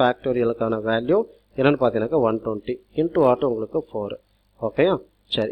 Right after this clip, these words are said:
இப்போ மேற்கொண்டு சிம்பிளிஃபை பண்ண போறீங்க one by one. ஓகே, by using the calculator. ஆனா உங்களுக்கு கால்குலேட்டர் அலௌடுங்கிறதுனால that's not a problem. த்ரீ நாட் ஃபோர் எழுதிட்டீங்க. ஓகே, ம-, anything by one will be getting what the same?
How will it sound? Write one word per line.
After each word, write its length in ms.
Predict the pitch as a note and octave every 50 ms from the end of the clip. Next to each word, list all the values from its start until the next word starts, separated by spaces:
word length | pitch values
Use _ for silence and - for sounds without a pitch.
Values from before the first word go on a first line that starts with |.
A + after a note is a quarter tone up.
| D3 C3+
இப்போ 120 | C#3+ C3+ C3 B2 A#2+ A#2 A#2 B2
மேற்கொண்டு 280 | B2 B2 - C#3 B2+ B2 -
சிம்பிளிஃபை 280 | B2+ B2 B2 B2 A#2+ A#2 B2
பண்ண 140 | B2 A#2+ A2+ A#2
போறீங்க 240 | A#2 A#2 A2+ A2+ A2 A2+
one 80 | A#2 A#2
by 60 | A#2+ A#2 A2+ A#2
one. 140 | A#2+ C3 E3 G#3 - - _ _ _ _ _ - B2
ஓகே, 140 | A#2 A2+ A2
by 80 | A#2+ A#2 A#2+ B2
using 160 | - C#3 B2+ B2
the 40 | - -
calculator. 420 | A#2 A#2 A#2 - A2+ G#2 - A#2+ B2
ஆனா 100 | C3+ C#3 C#3+
உங்களுக்கு 220 | C3 B2+ A#2 B2 B2 -
கால்குலேட்டர் 400 | B2+ C3+ D3 - D3 D3 C#3 C#3 A#2+
அலௌடுங்கிறதுனால 680 | B2 C3 C3 C3+ A#2+ A2+ A2 G#2+ G#2+ G#2+ G#2 G#2+ B2 D#3+ F#3+ F#3 - - _ _ _ _ _ - D#3
that's 180 | E3+ E3 E3 F3+ F3
not 100 | D3+ D3 C#3+
a 20 | - -
problem. 260 | A2+ G#2 G2 G2+ - - _ -
த்ரீ 100 | D3+ D3 C#3
நாட் 140 | C3 A#2 -
ஃபோர் 180 | - B2+ A2 - A#2+
எழுதிட்டீங்க. 400 | A#2+ A#2+ A#2 A2 A2+ G#2 G#2+ B2 E3+ G3+ - - _ _ _ _ _ D3+ D3
ஓகே, 180 | C#3 C#3+ C#3 C3 B2 B2 B2+
ம-, 100 | C3 C3 C#3
anything 240 | D#3 F3 E3 F3+ F3+ E3 D3+
by 60 | C#3+ C3+ C3
one 100 | C3+ D3 D3
will 100 | C#3 C3
be 80 | C3 B2+ B2
getting 180 | B2 B2 B2 A#2+ A#2+
what 140 | A#2+ A#2 B2 A#2 A#2
the 60 | A2 - A#2
same? 180 | A2 A2 G#2+